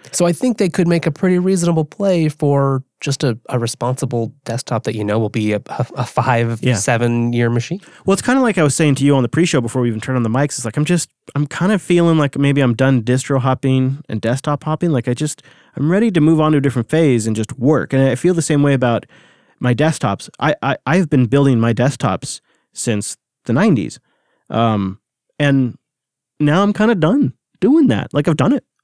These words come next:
Speaker 2: And I just, now I just wanna use the computer. I don't want a project. I wanna just get to work on my other work that I have, my other projects. I don't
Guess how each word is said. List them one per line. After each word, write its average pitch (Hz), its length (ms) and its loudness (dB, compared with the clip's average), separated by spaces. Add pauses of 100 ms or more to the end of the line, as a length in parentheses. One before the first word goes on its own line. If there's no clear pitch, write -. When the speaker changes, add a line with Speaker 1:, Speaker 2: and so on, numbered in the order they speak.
(100)
Speaker 2:
And 147 160 4
I 147 40 4
just, 175 220 0
now 139 160 4
I 208 40 2
just 185 120 -2
wanna 156 160 4
use 131 300 2
the 165 100 -2
computer. - 400 -6 (220)
I 139 40 4
don't 156 140 4
want 202 140 4
a - 20 2
project. 131 640 0 (300)
I - 60 0
wanna 151 200 4
just 147 120 0
get 143 140 0
to 120 80 2
work 160 320 2
on 135 100 4
my 127 140 4
other 208 240 2
work 117 220 -2
that 104 160 -4
I 95 40 -4
have, 95 140 -6
my 120 120 0
other 240 140 2
projects. - 560 -8
I 139 60 -2
don't 160 140 0